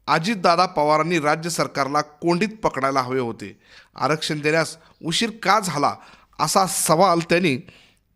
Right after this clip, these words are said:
विचारायला पाहिजे होता. मात्र त्याऐवजी अजितदादा पवार हे या मुद्द्याच्याच विरोधात बोलताना दिसतायत. त्यामुळे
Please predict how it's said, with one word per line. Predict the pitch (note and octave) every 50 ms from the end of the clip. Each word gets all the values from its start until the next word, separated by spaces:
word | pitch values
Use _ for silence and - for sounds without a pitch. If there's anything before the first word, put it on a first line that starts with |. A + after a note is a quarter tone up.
| _ - - -
विचारायला | - D3 D3 D3+ - F#3 F3 F3 F3 D#3+ D#3+
पाहिजे | D#3+ D#3+ - C#3 B2 B2 A2 A#2+
होता. | A#2 G#2+ G#2+ - G2+ F#2 - - -
मात्र | A#2 B2 B2 - C3+ C3 B2 -
त्याऐवजी | B2+ B2 C3 C#3+ C#3+ C#3+ D3+ D#3+ D#3+ E3 A#2+ G2+ - - _ _ _ _ _ _ _ _ _ _ -
अजितदादा | - C#3 D3+ D#3 G#3+ G3 F3 G3+ F3+ F#3 F#3+
पवार | F#3 - E3 D#3+ E3 E3+
हे | D#3+ E3+ G3 D#3+ B2 A2 - - _ _ _ -
या | D#3 G3+ A#3 A#3
मुद्द्याच्याच | A#3 A3 - - E3 E3 E3 D3+ D3+ F#3 F#3 F#3+ G#3 G3+ A3 G#3+ -
विरोधात | F3 D#3 D3+ D3 D3+ D3+ C#3+ C#3 C#3+ D3 C#3 C3+
बोलताना | C3+ B2+ B2+ A#2 G2+ - A2+ A2 A2 A2
दिसतायत. | G#2 G#2+ G2 - - - F#2+ G2+ - _ _ _ -
त्यामुळे | - A#2+ B2+ D3 E3 F3 D3 A2+